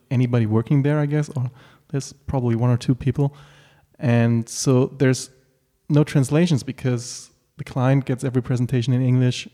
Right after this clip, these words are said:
Everybody writes English films, English headlines. And I some-, I mean, I'm an art director and not a copywriter, but I have the feeling it's a lot easier to write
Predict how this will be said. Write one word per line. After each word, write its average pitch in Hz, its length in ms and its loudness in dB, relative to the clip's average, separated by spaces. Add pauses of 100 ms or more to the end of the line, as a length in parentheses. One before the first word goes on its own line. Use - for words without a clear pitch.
Everybody 117 380 0
writes 113 460 -2
English 120 280 0
films, 123 440 0
English 120 400 0
headlines. 127 520 -2 (460)
And 117 380 -4 (600)
I 127 140 -2
some-, 156 320 -2
I - 180 -4
mean, 170 180 4
I'm 180 120 0
an 156 80 2
art 127 140 0
director 139 360 0
and 135 160 -2
not 123 140 0
a - 20 0
copywriter, 123 720 0
but - 320 -4 (420)
I 123 120 0
have 143 160 2
the 127 60 -2
feeling 139 320 0
it's 117 260 -4
a - 40 -2
lot 131 300 0
easier 120 380 2
to 113 340 -2
write 110 460 -2